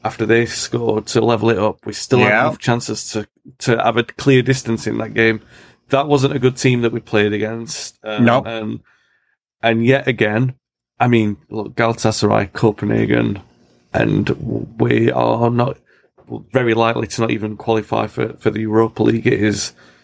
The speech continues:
Speaker 1: a crazy scenario that, that you just, first of all, if you'd had said, "United aren't gonna qualify for the Europa League," you would have gone, <laughs> "All right."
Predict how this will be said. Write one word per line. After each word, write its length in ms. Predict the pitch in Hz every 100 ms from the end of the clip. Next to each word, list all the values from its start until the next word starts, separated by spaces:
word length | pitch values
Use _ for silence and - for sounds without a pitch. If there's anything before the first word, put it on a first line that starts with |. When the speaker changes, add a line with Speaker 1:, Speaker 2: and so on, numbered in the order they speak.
| _ -
Speaker 1:
a 60 | -
crazy 800 | - 127 113 113 107 107 110
scenario 680 | - - 101 101 98 101 104
that, 260 | 104 107 - _ _ _ _ _ _ -
that 100 | 120
you 80 | 123
just, 240 | 131 - - - 147
first 260 | 170 165
of 60 | 135
all, 300 | 107 104 - _ _ _ _ _
if 180 | 147 131
you'd 120 | 127
had 120 | 123
said, 260 | - 113 104
"United 380 | - 117 113 110
aren't 140 | 110
gonna 100 | 110
qualify 440 | - 110 104 110 107
for 100 | 117
the 80 |
Europa 360 | 113 117 113 -
League," 280 | 107 107 107
you 80 | 110
would 100 | -
have 160 | 110 113
gone, 300 | 156 147 135 _
<laughs> 100 | _
"All 140 | 139 117
right." 220 | 107 -